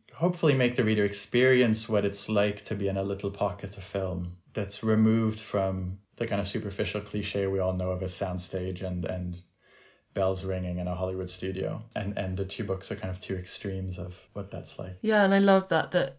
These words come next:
Speaker 2: kind of Leeds from the late nineteenth century felt as kind of distant as North Korea in the seventies and eighties, but in a,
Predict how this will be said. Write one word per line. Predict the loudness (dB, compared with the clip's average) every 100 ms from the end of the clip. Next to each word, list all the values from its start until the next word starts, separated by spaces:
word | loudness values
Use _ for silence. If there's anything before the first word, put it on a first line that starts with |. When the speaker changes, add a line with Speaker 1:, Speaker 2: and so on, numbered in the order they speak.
| -2
Speaker 2:
kind | 2 2
of | 0 -4 _
Leeds | 4 6 6 4 -4
from | -12 2 4 6
the | 6 8 6 4
late | 4 4 6
nineteenth | 4 4 0 -2
century | 0 0 2 0
felt | 4 6 6 4 -10 -20 -12 6
as | 8 8 2
kind | 2 4
of | 4 2
distant | 0 2 0 2
as | 2 0 2
North | 2 4
Korea | 6 8 8
in | 6
the | 4
seventies | 2 2 2 2
and | 4
eighties, | 4 4 0 0
but | 2 4
in | 6 6
a, | 4